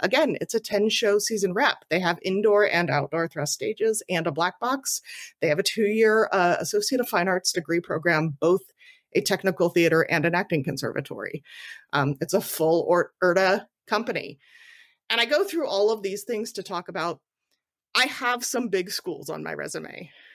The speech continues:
My master's degree is from Yale. You don't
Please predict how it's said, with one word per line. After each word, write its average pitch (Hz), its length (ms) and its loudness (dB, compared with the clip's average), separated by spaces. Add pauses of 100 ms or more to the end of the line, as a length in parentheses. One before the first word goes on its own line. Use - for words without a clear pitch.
(340)
My 185 140 2
master's 202 460 0
degree 180 460 2
is 160 180 -2
from 170 240 0
Yale. 151 320 -2 (340)
You 269 140 6
don't 294 240 4